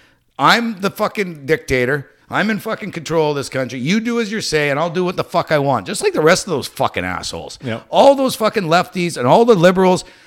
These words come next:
Speaker 1: they're just a bunch of fucking control freaks.
Speaker 2: Some definite,
Speaker 1: Like,
Speaker 2: some
Speaker 1: they don't give a
Speaker 2: definite virtue
Speaker 1: fuck about
Speaker 2: signaling there
Speaker 1: people.
Speaker 2: going on.
Speaker 1: They don't give a fuck about us.
Speaker 2: No.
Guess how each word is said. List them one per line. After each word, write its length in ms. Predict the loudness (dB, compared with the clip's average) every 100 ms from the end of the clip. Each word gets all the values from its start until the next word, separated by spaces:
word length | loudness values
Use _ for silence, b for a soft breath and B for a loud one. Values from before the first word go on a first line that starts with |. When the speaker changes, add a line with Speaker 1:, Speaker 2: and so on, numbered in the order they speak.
| b b
Speaker 1:
they're 140 | -8 -6
just 480 | -4 -6 -6 -8 _ _ _ _ _ _ _ -10
a 80 | -2
bunch 240 | -2 -2
of 80 | -8
fucking 300 | -8 -8 -8
control 420 | -10 -6 -4 -4
freaks. 480 | -2 -4 -4 -10 -12 _ _ -16
Speaker 2:
Some 100 | -6
definite, 260 | -6 0
Speaker 1:
Like, 240 | 0 0 -4 _
Speaker 2:
some 160 | -2 2
Speaker 1:
they 40 |
don't 160 | 2 4
give 120 | 4
a 40 | 4
Speaker 2:
definite 200 | 4 4
virtue 40 | 6
Speaker 1:
fuck 100 | 6
about 100 | 6
Speaker 2:
signaling 340 | 6 6 4
there 80 | -4
Speaker 1:
people. 180 | -4 -4
Speaker 2:
going 120 | -6
on. 260 | -8 -10 -8
Speaker 1:
They 100 | -4
don't 160 | -2 0
give 140 | 0
a 60 | 0
fuck 200 | 0 0
about 200 | 0 2
us. 400 | 2 0 -4 -6
Speaker 2:
No. 240 | -10 -12